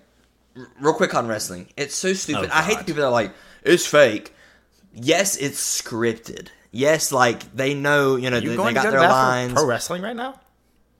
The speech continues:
Speaker 1: Huh?
Speaker 2: You're gonna go to bat for pro wrestling right now?
Speaker 1: I don't. I, I think it's, I think it gets overhated.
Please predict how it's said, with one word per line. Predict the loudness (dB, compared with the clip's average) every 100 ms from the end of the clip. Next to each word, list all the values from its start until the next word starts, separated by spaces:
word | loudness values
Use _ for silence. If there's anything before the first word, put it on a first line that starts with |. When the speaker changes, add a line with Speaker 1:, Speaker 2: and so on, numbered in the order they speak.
| -6
Speaker 1:
Huh? | -6 -6 -12 _ -20 _ -2
Speaker 2:
You're | 0
gonna | 2 2
go | 2
to | 0
bat | 2 2 2
for | -8
pro | 0 2
wrestling | 2 0 -4
right | -4 -4
now? | -8 -8 _ _ _ _ _ _ _ _ _ _ _ _ _ 2
Speaker 1:
I | 2
don't. | 4 0 -2 -12 _
I, | 0 4
I | 4
think | 4 -2 -4
it's, | -6 -6 -8 -8 -20 -20 -20 -20 -20 -20 -20 _ _ _ _ _
I | -2
think | 0 0
it |
gets | -2 0
overhated. | 0 0 -2 -4 -6